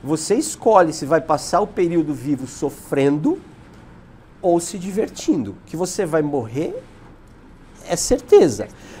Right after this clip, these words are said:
Agora, o que que você vai fazer no intervalo entre nascer e morrer? Presta bem atenção. Toda vez que alguém faz aniversário, e hoje é aniversário de um monte de gente, todo dia é aniversário de um monte de gente, né?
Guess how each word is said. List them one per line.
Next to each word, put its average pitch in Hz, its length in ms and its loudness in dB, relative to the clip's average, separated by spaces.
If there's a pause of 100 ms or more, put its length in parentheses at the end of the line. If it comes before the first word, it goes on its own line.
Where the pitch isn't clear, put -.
(100)
Agora, 180 260 4
o - 40 0
que - 180 -6
que 359 160 -8
você 302 260 -4
vai 214 140 2
fazer 170 340 -2
no 160 100 0
intervalo 139 960 2 (560)
entre 139 300 -6
nascer 127 480 -4
e 120 40 -6
morrer? 113 580 -4 (920)
Presta 185 280 -2
bem 214 160 0
atenção. 165 580 -4 (1200)
Toda 185 200 0
vez 202 180 -4
que - 60 -4
alguém 170 200 0
faz 156 220 -4
aniversário, 143 580 -4
e 151 40 2
hoje 156 180 2
é - 40 2
aniversário 127 460 -2
de 113 40 -6
um 101 40 -6
monte 123 280 0
de 95 80 -8
gente, 131 280 -4
todo 151 220 2
dia 123 160 0
é 117 40 4
aniversário 117 480 -2
de 113 40 -4
um 120 40 -2
monte 107 100 -8
de 82 80 -16
gente, 170 320 -4
né? 156 160 -8